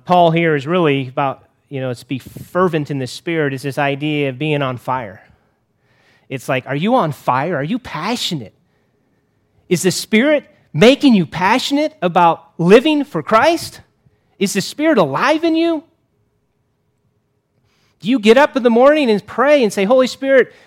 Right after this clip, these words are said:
make me fervent today. Light me on fire"? That's where it starts, right? That's where genuine love, if you want to love people genuinely,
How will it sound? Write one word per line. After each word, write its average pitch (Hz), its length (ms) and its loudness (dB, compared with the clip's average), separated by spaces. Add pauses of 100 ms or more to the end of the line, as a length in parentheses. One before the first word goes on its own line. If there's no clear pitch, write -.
make 277 380 4
me 190 120 0
fervent 160 580 -6
today. 123 440 -12 (1400)
Light 262 420 2
me 262 140 0
on 214 180 4
fire"? 117 500 -2 (2250)
That's 196 340 -6
where 226 140 -4
it 151 100 -8
starts, 226 460 -8
right? 190 280 -8 (320)
That's 226 280 0
where 214 80 2
genuine 214 480 2
love, 180 260 -4
if 139 120 -10
you 226 100 -4
want 285 200 -2
to 165 40 0
love 165 400 0
people 226 240 -6
genuinely, 240 640 -4